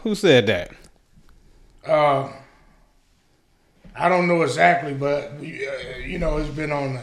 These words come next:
Speaker 2: computer the way I looked it up. Uh, I don't know if it's the whole Democrat Party or some of it or what.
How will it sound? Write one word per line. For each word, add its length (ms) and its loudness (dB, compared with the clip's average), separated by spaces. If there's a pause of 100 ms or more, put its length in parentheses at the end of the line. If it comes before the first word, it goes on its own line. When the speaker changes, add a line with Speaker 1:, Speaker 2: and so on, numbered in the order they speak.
(340)
Speaker 2:
computer 500 -8
the 100 -8
way 220 -6
I 120 -6
looked 280 -10
it 120 -14
up. 320 -14 (600)
Uh, 340 -8 (1080)
I 80 -12
don't 180 -8
know 160 -4
if 120 -6
it's 140 -10 (300)
the 120 -12
whole 280 -6
Democrat 640 -8
Party 500 -6
or 300 -16 (260)
some 380 -10
of 200 -6
it 100 -10
or 100 -16
what. 420 -14